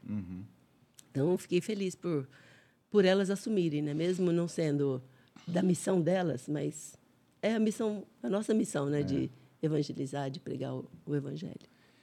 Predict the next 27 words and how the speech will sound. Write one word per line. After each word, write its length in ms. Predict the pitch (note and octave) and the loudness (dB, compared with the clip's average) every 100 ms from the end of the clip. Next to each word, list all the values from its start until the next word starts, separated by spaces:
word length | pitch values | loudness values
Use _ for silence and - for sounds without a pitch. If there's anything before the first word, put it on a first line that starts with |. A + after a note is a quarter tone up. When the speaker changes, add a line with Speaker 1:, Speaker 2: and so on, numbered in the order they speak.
| _ _ _ | _ _ _
Speaker 1:
É 60 | - | -4
uma 140 | A2 | -2
grande 340 | A2+ A#2 B2+ B2+ | 0 0 0 -2
bênção, 580 | - G#2+ A#2 - F#2 E2+ - | -4 -2 -2 -4 -8 -10 -12
Helena. 400 | - F2 F2+ E2 E2 - - - | -12 -10 -8 -8 -6 -8 -8 -8
É, 180 | - - | -6 -4
a 100 | F#2 | -6
gente 640 | F2+ F#2+ G#2 - G2+ F2 F2 - _ | -6 -8 -10 -8 -8 -8 -10 -14 _
costuma 380 | - - A2 G#2+ | -14 -10 -6 -6
sempre 260 | - G#2+ - - _ _ _ - | -4 -6 -8 -20 _ _ _ -12
pedir 300 | B2 B2 F3 | -8 -4 -6
pros 240 | - B2+ | -4 -4
nossos 280 | A#2+ A#2 - | -2 -2 -4
convidados 640 | - A2 G#2 F#2 A2 A#2 - | -8 -8 -6 -4 -4 -4 -8
fazer 300 | G#2 G2+ G#2 | -8 -6 -6
uma 160 | G2+ | -4
oração, 560 | G#2 A2 - G#2+ A2 A2 - - - - | -2 -4 -6 -4 -4 -4 -4 -6 -6 -14
né, 120 | F2+ G2 | -10 -8
pelo 280 | - G2 | -8 -8
nosso 260 | F2+ F#2 - | -8 -10 -10
trabalho, 520 | - G#2+ G#2 A#2+ G#2 - | -10 -6 -4 -4 -6 -8
pelo 220 | F2+ F2+ | -10 -10
projeto, 580 | - G2 F2 G2+ C3+ B2+ | -10 -10 -10 -8 -8 -10
né, 80 | G2+ | -14
do, 300 | A2+ F2+ E2+ | -14 -14 -16
do 100 | E2+ - | -18 -16
podcast, 600 | F2+ - G#2 A#2 C3 | -18 -16 -10 -8 -8